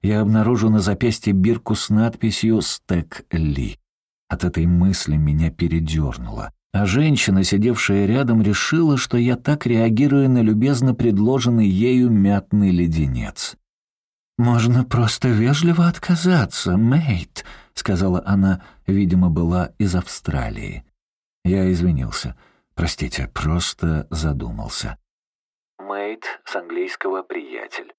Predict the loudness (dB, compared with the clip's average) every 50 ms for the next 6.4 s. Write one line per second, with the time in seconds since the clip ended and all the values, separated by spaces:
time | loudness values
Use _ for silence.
0 | _ _ -10 -8 -8 -8 -8 -8 -8 -10 -8 -6 -6 -6 -6 -6 -10 -12 -12 -10
1 | -10 -10 -10 -8 -6 -6 -6 -6 -8 -8 -10 -10 -10 -10 -10 -8 -8 -10 -10 -12
2 | -14 -16 -16 -16 -16 -16 -14 -14 -12 -12 -12 -12 -12 -14 -16 -16 -14 -14 -14 -14
3 | -14 -16 -16 -18 -20 _ _ _ _ _ _ _ _ _ _ _ _ _ _ _
4 | _ _ _ _ _ _ -2 0 2 2 2 0 0 0 0 0 2 2 2 2
5 | 2 2 0 0 0 0 0 -2 -2 -2 -4 -2 -2 -6 -6 -4 -2 -2 0 0
6 | 0 2 2 2 2 2 0 -2